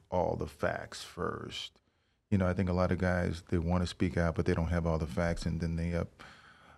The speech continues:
uh, you know, being caught in a, in a, in a position that isn't favorable to them and stuff. Um,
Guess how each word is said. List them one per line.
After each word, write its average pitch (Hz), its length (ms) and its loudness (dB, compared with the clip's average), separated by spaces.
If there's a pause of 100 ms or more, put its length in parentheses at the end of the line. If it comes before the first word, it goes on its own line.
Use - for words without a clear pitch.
(140)
uh, 90 340 4 (100)
you 101 140 4
know, 87 120 4
being 90 280 4
caught 92 260 6
in 85 120 2
a, 85 60 2
in 90 240 0
a, 82 240 -4
in 82 80 2
a 80 40 -2
position 82 500 0
that 82 140 0
isn't 85 260 0
favorable 80 480 0
to - 120 -8
them 80 340 0
and 80 140 -4
stuff. - 340 -6 (140)
Um, - 360 -4